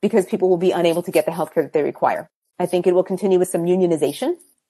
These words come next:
I think in certain states and certain cities, you're actually gonna see struggles with gig around, uh, what are the benefits that gig workers should have.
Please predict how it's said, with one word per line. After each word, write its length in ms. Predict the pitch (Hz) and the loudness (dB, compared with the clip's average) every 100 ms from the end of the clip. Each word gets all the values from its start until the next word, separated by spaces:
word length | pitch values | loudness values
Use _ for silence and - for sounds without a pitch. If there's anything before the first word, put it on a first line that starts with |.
| _ | _
I 100 | - | -2
think 240 | 185 208 190 | 0 0 0
in 140 | 190 | 0
certain 360 | 185 - 220 226 | 0 -2 -2 -2
states 300 | - 214 220 | -2 -2 -4
and 100 | 196 | -4
certain 220 | 185 165 | -4 -2
cities, 380 | - 175 233 214 | -2 0 0 0
you're 140 | 170 | 0
actually 240 | 165 - 170 | 0 -4 -4
gonna 120 | 165 | -4
see 160 | - | -6
struggles 460 | 175 - 175 185 175 | -8 -2 0 0 0
with 160 | 175 - | -2 0
gig 320 | 175 170 180 - | 0 0 -2 -4
around, 580 | 160 165 165 160 160 - | -2 0 -2 -2 -4 -4
uh, 120 | 165 | -4
what 200 | 147 180 | 0 0
are 20 | |
the 80 | 190 | 0
benefits 380 | 170 165 170 - | -2 -2 -2 -2
that 180 | 165 151 | -2 0
gig 160 | 165 | 0
workers 300 | 156 156 156 | 0 -2 -4
should 300 | - - 185 | -6 -2 0
have. 420 | 185 160 175 240 | 0 -2 -2 -4